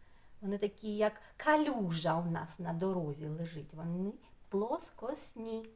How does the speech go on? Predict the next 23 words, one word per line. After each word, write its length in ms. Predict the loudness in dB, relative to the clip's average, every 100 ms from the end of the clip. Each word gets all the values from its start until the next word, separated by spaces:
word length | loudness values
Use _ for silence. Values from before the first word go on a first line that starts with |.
| -20 -20 -20 -20 -18
площинні, 1040 | 0 2 6 6 4 2 2 0 2 0 -2 -8 -16 -20 -20 -20 -20 -10
кажуть 500 | -4 -2 -4 -8 -10
в 60 |
українській 580 | -8 -2 0 0 -2 0
мові, 460 | 2 2 -2 -8 -12
фі-, 260 | -14 -12
геометричні 920 | -2 2 2 0 -2 0 -2 -2 -4 -4
фігури. 600 | -6 -8 -6 -6 -6 -8 -12 -20 -20 -20 -12
Їх 180 | -2
можна 340 | 8 10 10 8
отак 260 | 4 -2
взяти 560 | 0 4 4 4 -2 -16 -16 -20 -20 -20 -20 -20 -20 -14
і 80 | 4
пограти, 800 | 8 8 8 8 8 6 0 -10 -8
або 200 | -6 -4
покотити, 920 | -4 -4 -6 -8 -2 0 0 0 -6 -12 -14 -20 -20 -20 -20 -4
або 420 | 0 0 2 0
щось 320 | 2 -2 -4
побудувати 1040 | -6 -6 -2 0 0 6 6 8 4 2 0
з 100 | 0
них, 300 | 0 -2 -6
з 80 |
таких 360 | -6 -6 -2 -4